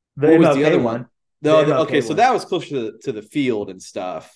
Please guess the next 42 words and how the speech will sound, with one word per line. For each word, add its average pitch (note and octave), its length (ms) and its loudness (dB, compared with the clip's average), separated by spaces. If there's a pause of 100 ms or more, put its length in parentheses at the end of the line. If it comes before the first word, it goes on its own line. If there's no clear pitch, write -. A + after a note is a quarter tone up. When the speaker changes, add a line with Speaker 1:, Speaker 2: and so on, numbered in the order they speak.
(120)
Speaker 2:
Um, G2+ 420 -12
Speaker 1:
Yeah. G#2+ 160 -10
Speaker 2:
and C#3+ 100 -8
they - 20 -2
also E3+ 200 2
had D3 100 4
that A2+ 120 4
one A2 200 0
over F#2+ 240 -16
on D#2+ 140 -20
Altorf F#2+ 540 -14
as D#2+ 140 -20
well, F#2 240 -14
right F#2 200 -14
off F2+ 160 -14
Altorf E2+ 380 -16
and F2+ 120 -20
thirty-five. D#2+ 580 -14
But D#2+ 220 -18 (580)
yeah, C#3+ 200 -4
I B2 60 -6
mean, A2+ 140 -6
that A2+ 180 -6
was B2+ 140 -10
our, A#2 320 -8
that G2 160 -10
was B2+ 100 -10
our A2+ 120 -8
closest - 460 -10
one. G2+ 400 0
So F2 520 -12 (140)
yeah, G2 200 -10
it F#2+ 40 -10
would've G#2 140 -10
been, F2+ 400 -10
it C3 100 -8
would've C3+ 160 -2
been F2+ 160 -14
so, F#2 800 -10 (120)
so, F2+ 460 -14
so F2+ 280 -14
dangerous D#2+ 760 -18